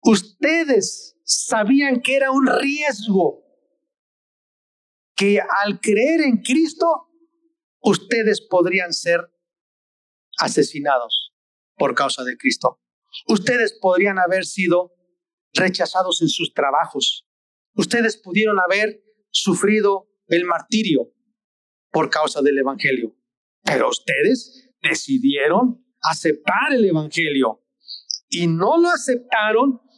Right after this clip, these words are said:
solo porque yo llegué con palabras, sino yo llegué con la demostración del Espíritu Santo,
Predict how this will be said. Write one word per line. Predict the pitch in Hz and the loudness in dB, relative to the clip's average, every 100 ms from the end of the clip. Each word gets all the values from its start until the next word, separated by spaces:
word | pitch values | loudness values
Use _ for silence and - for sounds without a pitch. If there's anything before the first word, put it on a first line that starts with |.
| _ | _
solo | - 220 262 277 262 | -4 2 2 2 2
porque | 226 196 202 | 2 2 0
yo | 180 220 262 | 0 2 2
llegué | 240 214 220 254 - - - _ _ _ _ _ | 0 -2 0 0 -4 -18 -20 _ _ _ _ _
con | - 196 190 185 | 0 2 2 0
palabras, | 180 175 202 240 220 180 131 - - - _ _ _ _ _ | 0 2 2 2 2 2 0 -8 -16 -20 _ _ _ _ _
sino | _ - 175 165 156 | _ -4 0 2 2
yo | 147 202 | 2 2
llegué | 190 160 151 170 175 _ _ _ _ | 0 -2 -2 -4 -6 _ _ _ _
con | - 151 147 | -2 0 0
la | 143 | 0
demostración | 131 135 131 127 - 123 120 - 156 156 156 - _ _ _ | 2 2 2 -2 0 0 0 0 2 2 0 -8 _ _ _
del | - 127 120 | 2 2 2
Espíritu | - - 139 127 123 - - | -6 -2 0 0 -4 -8 -6
Santo, | - 120 107 107 _ | -2 -2 -4 -8 _